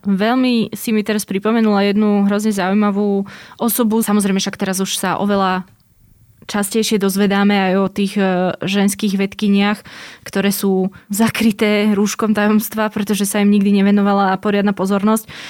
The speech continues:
A teda, keď hovorím, že častejšie, tak stále tým myslím, že iba ľudia, ktorých to naozaj zaujíma, lebo do učebníc sa asi až tak, e, veľmi ne-, nedostávajú. Ale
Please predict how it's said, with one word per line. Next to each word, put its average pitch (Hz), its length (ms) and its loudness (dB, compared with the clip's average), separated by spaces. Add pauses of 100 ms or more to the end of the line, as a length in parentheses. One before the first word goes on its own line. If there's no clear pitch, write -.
(140)
A 175 160 -6
teda, 180 640 -2
keď 190 160 -2
hovorím, 185 240 2
že 180 160 -4
častejšie, 196 640 -2
tak 175 160 -8
stále 185 360 -2
tým 196 280 -2
myslím, 190 320 -2
že 185 160 -2
iba 185 160 -2
ľudia, 190 320 0
ktorých 196 280 -2
to 214 80 2
naozaj 202 360 2
zaujíma, 196 560 4
lebo 180 160 -4
do 185 160 -2
učebníc 190 640 -2
sa 175 160 -4
asi 185 200 -6
až - 200 -6
tak, 196 160 -6
e, 185 240 -2
veľmi 196 240 4
ne-, 180 240 0
nedostávajú. 202 640 0 (320)
Ale 214 240 -2